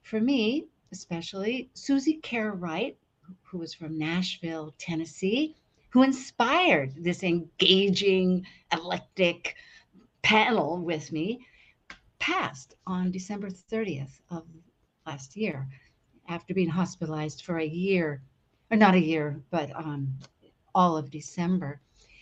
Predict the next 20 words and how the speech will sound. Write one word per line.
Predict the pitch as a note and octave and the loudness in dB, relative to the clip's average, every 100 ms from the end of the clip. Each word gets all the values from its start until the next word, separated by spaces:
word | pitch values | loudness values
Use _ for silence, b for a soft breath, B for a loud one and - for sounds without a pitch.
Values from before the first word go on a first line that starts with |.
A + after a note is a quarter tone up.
| b b A#3 | b b 4
And | A#3 | 4
she | D4 D4+ | 4 2
participated | D#4 - D4 - C#4 B3 A#3 G3+ | 0 0 0 0 -2 0 2 2
in | G3+ | 4
each | A3+ D#4 - | 4 4 4
one | B3+ B3+ | 4 4
of | A3+ | 4
these. | E3 E3 | 0 0
That | F3 - | -4 -4
was | F3+ E3 D#3 - b b _ | -2 -2 -4 -8 b b _
May | E3 F3 F#3 B3+ | -4 2 2 2
second | - C#4 C4 C4+ E4 - - _ _ _ _ _ _ - - | 2 2 2 0 -2 -4 -16 _ _ _ _ _ _ -20 -8
of | F#3+ | -6
the | F#3 | -6
quarter, | F#3 G#3 G#3 A#3 A#3+ - | -8 -4 0 0 0 -2
and | F3+ E3+ E3+ D#3+ | -4 -2 -2 -2
then | E3+ E3 D#3+ D#3 b b b _ - | -2 -2 -2 -6 b b b _ 0
August | E3 G3 B3+ B3+ | 4 4 2 -4
twenty-second | - B3 B3 A#3+ B3 A#3+ B3+ C4+ C4+ _ _ _ _ _ F#3 | -2 0 0 -2 -2 -2 -2 -6 -8 _ _ _ _ _ -2
and | F3 E3+ E3+ | 0 0 -2